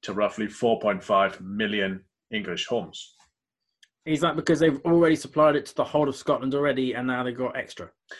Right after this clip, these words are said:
Speaker 1: Yes.
Speaker 2: Is it?
Speaker 1: Yes. Uh,
Speaker 2: Oh,
Speaker 1: when
Speaker 2: okay.
Speaker 1: Scotland have extra,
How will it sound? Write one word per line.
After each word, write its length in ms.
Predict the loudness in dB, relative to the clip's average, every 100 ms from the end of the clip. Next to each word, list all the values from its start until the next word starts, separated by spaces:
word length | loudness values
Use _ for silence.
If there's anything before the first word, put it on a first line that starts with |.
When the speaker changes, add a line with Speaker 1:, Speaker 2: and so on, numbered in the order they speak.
| -20 -20 _ _ _
Speaker 1:
Yes. 420 | -4 -4 -6 -10 _ _ _ _ _ _ _ _
Speaker 2:
Is 100 | -2
it? 280 | 0 0 -2 _ _ _ _ _ _ _ _ _ -4
Speaker 1:
Yes. 440 | 0 0 -2 -8 -2
Uh, 360 | 2 4 4
Speaker 2:
Oh, 60 | 4
Speaker 1:
when 140 | 4
Speaker 2:
okay. 80 | 0
Speaker 1:
Scotland 440 | 4 4 6 2 2
have 240 | 2 4
extra, 580 | 2 0 -6 -4 -4